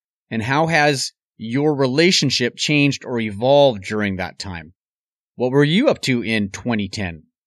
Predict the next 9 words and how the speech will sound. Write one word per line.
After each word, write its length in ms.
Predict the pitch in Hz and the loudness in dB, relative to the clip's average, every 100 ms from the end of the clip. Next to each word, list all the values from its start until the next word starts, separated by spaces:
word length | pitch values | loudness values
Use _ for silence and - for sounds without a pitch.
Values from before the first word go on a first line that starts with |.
| - | -12
even 240 | 117 117 | -6 -4
twenty 260 | 123 135 131 | -2 0 0
fifteen? 640 | - 139 - 247 110 76 _ _ _ | 0 -2 -2 -2 -2 -4 _ _ _
How 240 | - 123 156 | -6 0 0
has 100 | 143 | 0
your 120 | 151 | 0
relationship 520 | 151 147 147 147 - | 0 0 0 -2 -2
strengthened? 600 | - 160 180 120 107 117 _ _ _ _ - | -2 0 0 -2 -4 -6 _ _ _ _ -8
Or 380 | 113 135 165 | 0 2 2